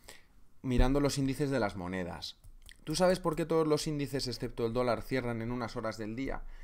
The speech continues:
Sí, porque son futuros que cotizan en la bolsa de Chicago y la bolsa de Chicago tiene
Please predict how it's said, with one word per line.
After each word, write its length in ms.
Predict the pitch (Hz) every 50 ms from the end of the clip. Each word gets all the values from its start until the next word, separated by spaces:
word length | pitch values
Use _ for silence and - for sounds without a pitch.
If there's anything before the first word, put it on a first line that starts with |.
| - - -
Sí, 420 | - - - - 147 127 - - - - - - - -
porque 220 | - 107 101 - 117
son 200 | 123 156 165 147
futuros 600 | - - 143 127 143 156 143 120 98 92 - -
que 160 | - - 104
cotizan 540 | - 104 101 - 113 113 - - 107 98 101
en 100 | 98 95
la 60 | 92
bolsa 300 | 92 101 110 107 - 123
de 120 | 113 107 -
Chicago 480 | - 123 120 156 160 151 117 - - - - - - - -
y 60 | - 135
la 100 | 147 147
bolsa 240 | 147 147 - 151
de 80 | 143 131
Chicago 460 | - - 123 135 127 127 131 131 113
tiene 420 | - 120 120 123 123 123 127 127